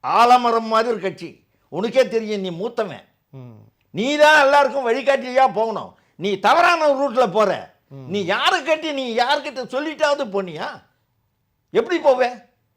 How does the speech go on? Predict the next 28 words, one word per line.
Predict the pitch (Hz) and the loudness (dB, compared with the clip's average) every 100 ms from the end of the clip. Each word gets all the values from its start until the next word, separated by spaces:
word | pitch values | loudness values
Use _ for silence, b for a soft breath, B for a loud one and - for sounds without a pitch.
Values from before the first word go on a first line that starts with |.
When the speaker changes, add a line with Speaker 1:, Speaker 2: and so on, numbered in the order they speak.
| _ _ _ _ _ _ 208 | _ _ _ _ _ _ -2
Speaker 1:
சமீபத்துல | 330 339 294 277 247 | 2 0 2 2 4
ஒரு | 214 | 2
நாலு | 196 240 320 | 0 0 0
நாளைக்கு | 311 311 269 269 | 2 0 -2 -4
முன்னாடி | 247 247 269 320 | -4 -4 -6 -10
ஸ்டாலின் | - 220 294 302 269 | -10 -2 -2 -2 -4
கூட | 240 233 | -2 -2
பேசியிருக்க. | 185 254 240 214 262 285 - _ _ | -4 -6 -8 -6 -4 -4 -8 _ _
Speaker 2:
ம். | 143 131 113 110 _ _ _ 202 | -20 -20 -20 -20 _ _ _ -2
Speaker 1:
ஆ, | 226 220 214 208 202 190 190 151 - _ 180 | 2 2 2 2 2 0 -2 -6 -12 _ -6
ஆ, | 185 175 | -4 -4
ஜெர்மனில | 170 208 330 330 302 277 | 0 2 2 4 6 6
இருக்க | 233 226 | 4 -2
ஸ்டாலின் | 233 277 277 254 | 0 0 0 0
கூட | 175 180 | 0 0
Speaker 2:
ஏங்க, | 123 | -2
நீங்க | 147 160 156 | -6 -6 -6
டெல்லிக்கு | 160 156 190 202 170 | -6 -6 -4 -6 -4
போனான்னு | 160 160 151 | -4 -4 -6
சொல்றீங்களே, | 143 131 139 | -10 -10 -12
Speaker 1:
ஆ. | 123 | -10
Speaker 2:
அப்பவே | 143 139 220 | -6 0 2
வந்து | 226 214 | 2 -2
கட்சியே | 190 180 220 | -4 -4 -2
நடவடிக்கை | 214 180 190 170 | 0 0 -2 -4
எடுக்கல | 147 | -4
அவர் | 143 135 | -6 -8
மேல. | 135 | -10